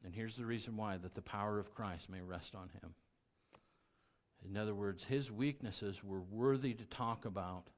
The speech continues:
because those are the areas where God came in powerful.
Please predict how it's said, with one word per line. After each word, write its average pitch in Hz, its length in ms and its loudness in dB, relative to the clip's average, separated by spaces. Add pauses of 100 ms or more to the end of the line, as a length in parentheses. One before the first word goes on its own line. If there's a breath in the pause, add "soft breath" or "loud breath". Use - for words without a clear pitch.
(1200)
because 110 300 -2 (120)
those 139 400 10
are 156 100 6
the 147 220 6
areas 107 420 2
where 98 220 -2
God 98 400 0
came 101 240 -2
in 92 140 -2
powerful. 92 680 -8